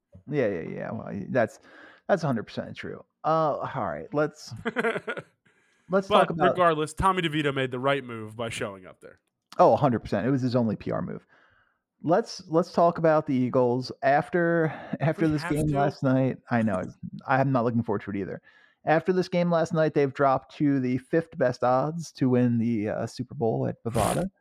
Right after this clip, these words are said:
Speaker 2: <laughs>
Speaker 1: Dropped down to number five. Uh, they're,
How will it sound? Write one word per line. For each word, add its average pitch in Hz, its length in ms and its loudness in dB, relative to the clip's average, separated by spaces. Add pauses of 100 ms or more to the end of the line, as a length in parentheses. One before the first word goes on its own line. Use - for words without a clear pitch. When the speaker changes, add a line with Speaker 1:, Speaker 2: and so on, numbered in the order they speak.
(260)
Speaker 2:
<laughs> - 400 -2 (580)
Speaker 1:
Dropped 131 260 4
down 127 180 4
to 123 60 0
number 110 220 -2
five. 147 960 -2 (260)
Uh, 143 440 2
they're, 254 420 2